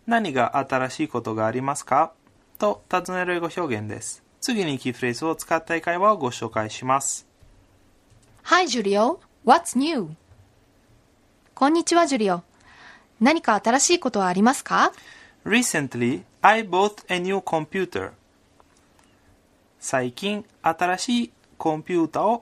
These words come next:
Speaker 1: 買いました。
Speaker 2: What's newというのは、変わりがありますか？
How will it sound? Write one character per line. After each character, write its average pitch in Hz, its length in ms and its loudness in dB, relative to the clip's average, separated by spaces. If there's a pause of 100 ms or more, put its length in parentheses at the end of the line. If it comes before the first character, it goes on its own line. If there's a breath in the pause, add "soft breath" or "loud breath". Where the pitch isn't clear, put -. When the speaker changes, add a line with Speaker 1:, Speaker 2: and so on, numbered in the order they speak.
Speaker 1:
買 127 180 -2
い - 20 -8
ま 123 140 -4
し - 120 -16
た。 107 200 -6 (1500 soft breath)
Speaker 2:
What's 294 380 2
new 269 340 2 (200)
と 285 80 6
い 254 160 8
う 240 40 8
の 185 140 4
は、 220 280 2 (840)
変 220 120 6
わ 226 80 8
り 262 100 2
が 269 100 6
あ 269 60 6
り 269 80 2
ま 311 140 2
す - 100 -8
か？ 240 240 2